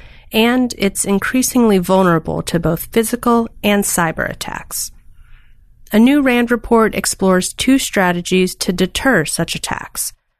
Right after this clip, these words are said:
First, there's deterring by denial. This means removing the perceived benefits of an attack. There are a number of ways this could work. For example,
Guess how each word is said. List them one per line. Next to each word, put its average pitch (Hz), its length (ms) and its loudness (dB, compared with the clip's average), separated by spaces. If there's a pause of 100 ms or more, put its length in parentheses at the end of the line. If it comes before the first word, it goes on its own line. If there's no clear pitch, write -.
(260)
First, - 540 -2 (180)
there's 208 220 2
deterring 262 760 2
by 190 280 0
denial. 170 720 0 (540)
This 262 300 0
means 185 400 2
removing 233 640 6
the 220 100 2
perceived - 640 -2
benefits - 600 -2
of 170 140 -2
an 165 80 0
attack. - 560 -6 (640)
There 196 180 4
are 175 240 4
a 175 60 4
number 214 360 4
of 160 140 -4
ways 160 260 0
this 170 160 -2
could 180 160 -4
work. - 400 -4 (300)
For 196 180 2
example, 247 640 0